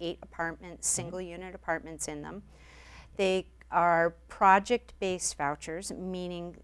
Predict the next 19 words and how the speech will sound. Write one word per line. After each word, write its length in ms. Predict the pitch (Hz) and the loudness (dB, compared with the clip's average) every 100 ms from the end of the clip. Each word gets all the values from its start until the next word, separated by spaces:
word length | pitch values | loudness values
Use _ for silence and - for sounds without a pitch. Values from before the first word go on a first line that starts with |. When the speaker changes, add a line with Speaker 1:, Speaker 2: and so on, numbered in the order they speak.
| 151 | -8
Speaker 1:
that, 600 | 165 156 156 151 - - - - - - - - - - | 0 2 4 2 -2 -10 -14 -20 -20 -20 -20 -20 -14 -4
um, 500 | 160 156 156 156 - - | -2 0 -2 -4 -12 -4
they 120 | 175 | -2
will 160 | 170 160 | 0 0
always 420 | - 185 220 214 | 2 4 4 0
be 120 | 180 | -6
s-, 260 | - - - - | -4 -4 -4 -6
those 400 | 175 175 170 - | -4 -4 -4 -8
apartments 480 | - - 165 170 - | -8 -4 -4 -6 -12
will 100 | - | -12
always 320 | - 180 196 | -6 -4 -4
be 120 | - 170 | -8 -8
set 240 | - 165 | -6 -6
aside 400 | 165 - 147 147 | -6 -6 -6 -6
for 100 | 160 | -12
somebody 400 | - 165 160 160 | -10 -10 -10 -10
who's 180 | 160 147 | -10 -8
exiting 440 | - - 165 175 | -6 -6 -6 -8
homelessness. 880 | 202 160 156 156 - 147 226 - | -12 -14 -14 -12 -12 -10 -10 -10